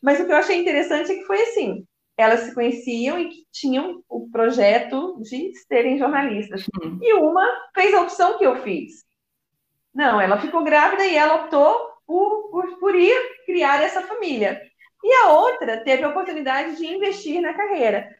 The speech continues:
Speaker 1: Então, assim, uma investiu na família e outra investiu na carreira. E são escolhas diferentes, e não quer dizer que uma seja errada ou certa,
Speaker 2: E
Speaker 1: ou
Speaker 2: uma
Speaker 1: ruim,
Speaker 2: é, não tem, não
Speaker 1: ou
Speaker 2: tem
Speaker 1: ruim,
Speaker 2: isso,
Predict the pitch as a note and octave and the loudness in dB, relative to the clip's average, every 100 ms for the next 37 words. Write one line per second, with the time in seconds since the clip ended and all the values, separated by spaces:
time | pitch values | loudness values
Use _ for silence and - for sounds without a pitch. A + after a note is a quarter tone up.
0 | _ B3+ C#4+ F#4+ B3 G3 C4 F4+ C4+ B3 | _ -8 -6 -4 -6 -4 -2 -2 0 -2
1 | C#4 E4 G#4 D4 A#3+ A3+ G3 F#3+ G3 B3+ | -4 -6 -4 -4 -4 -6 -4 -6 -4 -2
2 | G#3+ G#3 A3 A#3 B3+ C4 A#3+ C4 D4 - | -2 -2 -6 -6 -6 -4 -4 -2 -4 -6
3 | _ _ E4+ F4+ G#4 G#4+ - G4+ A#4 C4 | _ _ -10 -2 -2 -2 0 2 4 2
4 | C4 - F#3+ G#3+ G#3+ G3 A3 F#4 G4 A3+ | 0 -12 -12 -8 -4 -2 -2 -2 -4 -10
5 | - _ _ - E4 F#4+ F#4+ F#4+ E4+ F4 | -14 _ _ -8 -4 -2 0 -2 -2 -4
6 | E4+ C#4 - A#3+ B3 A3 A3+ A3+ - D#4 | -2 -4 0 0 2 0 0 0 0 0
7 | A3+ A#3 A#3 A#3+ D4+ - - A#3 D4 - | -4 -4 -2 -2 -2 -6 -2 4 6 6
8 | A#3 A#3 C#4 C4+ A3+ G3 F#3+ G3+ A#3+ B3+ | 6 6 6 4 4 2 0 -2 -2 -2
9 | B3 A#3 B3+ E4 B3 A#3 - | 2 6 6 8 6 4 2